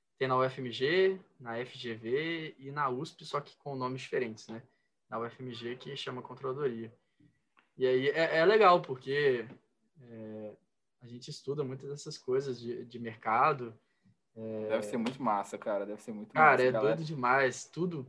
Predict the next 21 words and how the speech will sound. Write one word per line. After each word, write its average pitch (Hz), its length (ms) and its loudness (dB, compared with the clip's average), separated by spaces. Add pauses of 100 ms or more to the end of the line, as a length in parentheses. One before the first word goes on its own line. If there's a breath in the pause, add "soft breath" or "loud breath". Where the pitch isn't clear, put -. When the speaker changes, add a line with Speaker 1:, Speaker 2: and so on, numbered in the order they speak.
(120)
Speaker 1:
to-, 147 160 4
to-, 156 240 -2
todo 175 320 2
fundamento 156 540 4
de 127 40 -10
estatística, 135 640 -2
de 123 100 -6
probabilidade, 120 1040 0 (520 soft breath)
é, 110 600 -2
a 113 120 -8
gente, 120 320 -8
é, 117 180 -8 (320)
vê 123 240 6
tudo. 139 340 -8
Então, 117 160 -2
assim, 143 200 2
é 135 80 2
até 156 180 4
muita 175 380 6
coisa 156 440 4
que 151 380 -8